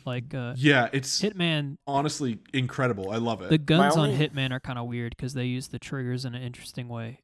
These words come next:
Speaker 1: It's very, very
Speaker 3: My only
Speaker 1: strange.
Speaker 3: fear with that feature is, like, what if you're, like, pulling the trigger in a really tense moment in the game, and it's, like,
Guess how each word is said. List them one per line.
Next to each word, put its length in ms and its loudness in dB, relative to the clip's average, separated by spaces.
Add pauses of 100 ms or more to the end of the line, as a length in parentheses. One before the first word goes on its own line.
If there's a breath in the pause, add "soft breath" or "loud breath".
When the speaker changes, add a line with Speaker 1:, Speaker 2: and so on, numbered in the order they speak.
Speaker 1:
It's 160 -16
very, 340 -2
very 220 -6
Speaker 3:
My 160 -2
only 240 0
Speaker 1:
strange. 180 -12
Speaker 3:
fear 240 0
with 160 -4
that 160 -2
feature 500 -8
is, 280 -6
like, 160 -6
what 200 -2
if 380 0
you're, 220 -2
like, 260 -2
pulling 320 -2
the 100 -4
trigger 380 -2
in 60 -2
a 80 -6
really 240 -4
tense 360 -10
moment 240 -6
in 120 -10
the 80 -8
game, 340 -10
and 140 -8
it's, 180 -12
like, 180 -8